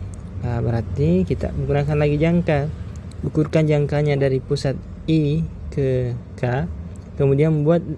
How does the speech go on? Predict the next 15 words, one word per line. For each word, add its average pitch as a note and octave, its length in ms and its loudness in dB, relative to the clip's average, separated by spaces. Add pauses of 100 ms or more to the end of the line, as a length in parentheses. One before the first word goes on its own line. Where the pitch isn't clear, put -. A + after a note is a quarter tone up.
lingkaran D3+ 560 0
dengan C#3 240 0
jangka C3 380 0
itu D3+ 340 2
dengan C3+ 240 2
pusat D3 380 -2 (340)
K. D3 220 0 (240)
Seperti C3+ 420 -4
itu. C3 220 -2 (1080)
Kita C#3 220 0
peroleh C#3 320 2
titik C#3+ 260 -4
baru, C3 400 2
katakanlah B2+ 640 0
sini C#3+ 380 0